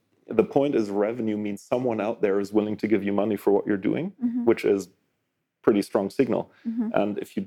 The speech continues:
Speaker 1: don't have revenue, maybe you have a bunch of users who really like what you're doing, who have retention, engagement, and so on. If you don't have either of those two, then it becomes an investment into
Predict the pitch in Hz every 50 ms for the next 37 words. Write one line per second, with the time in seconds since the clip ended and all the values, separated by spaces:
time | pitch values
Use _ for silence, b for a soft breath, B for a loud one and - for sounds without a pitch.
0 | - - 107 104 123 143 143 - 117 98 95 92 95 95 98 92 101 95 95 92
1 | 92 92 90 - - 107 104 101 101 95 98 101 101 92 98 92 101 98 - -
2 | 92 95 98 98 98 113 127 139 165 - _ _ _ - 123 110 104 107 104 107
3 | 101 104 104 - - - - - 113 104 107 107 113 123 139 165 165 127 107 98
4 | 92 92 98 98 98 - - 110 101 98 - - 98 95 95 95 95 101 101 98
5 | 95 - - 101 101 95 - - 92 - - 113 110 123 139 _ _ _ _ _
6 | _ _ _ _ _ _ _ _ - - 120 - - 120 107 104 - 110 113 117
7 | 123 113 - 120 107 101 92 _ - - 143 151 147 139 110 101 90 95 95 90
8 | 90 - - _ - 110 107 110 110 b b b b b b b - - 110 117
9 | 127 117 - - 98 - - 101 101 101 90 - 98 98 95 92 95 92 - -
10 | - 107 98 95 92 - - _ _ _ _ - - 104 101 - - 110 98 95
11 | 92 92 90